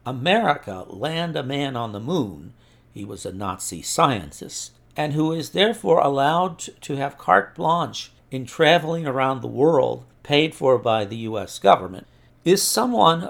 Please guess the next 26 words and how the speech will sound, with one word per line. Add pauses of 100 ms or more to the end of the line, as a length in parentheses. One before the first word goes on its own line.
who
obviously
has
a (120)
double
agenda, (260)
and
of
course
his
double
agenda
is
to
change
the
course (160)
of
past
history. (680)
But
at
one
point, (140)
he
interviews